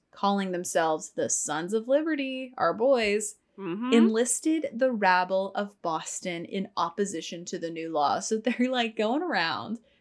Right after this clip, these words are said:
Speaker 1: Sam Adams being like, "Bring out, a-, like, anybody who has, like, a piece of shit brother, have them call me,
Speaker 2: <laughs>
Speaker 1: 'cause we're gonna make some trouble."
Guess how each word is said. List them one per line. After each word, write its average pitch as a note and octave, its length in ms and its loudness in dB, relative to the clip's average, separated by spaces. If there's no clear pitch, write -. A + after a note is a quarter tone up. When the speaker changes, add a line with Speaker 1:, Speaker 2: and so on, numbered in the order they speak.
Speaker 1:
Sam G#3 340 4
Adams E3+ 480 0
being E3+ 220 -4
like, E3 240 -10
"Bring C4 380 4
out, F4+ 320 -4
a-, G#3+ 240 -2
like, A3+ 320 -2
anybody F4+ 560 2
who C#4 100 0
has, B3+ 240 0
like, G#3+ 140 -4
a F3+ 80 -4
piece B3 420 -4
of D4 80 -6
shit G3+ 380 -4
brother, B2 520 2
have B3 300 2
them C#4+ 300 0
call F4+ 240 10
me, - 280 -10
Speaker 2:
<laughs> - 260 -4
Speaker 1:
'cause B3 160 -2
we're C4 140 6
gonna D4 180 6
make A#3 180 4
some A3 160 4
trouble." - 800 8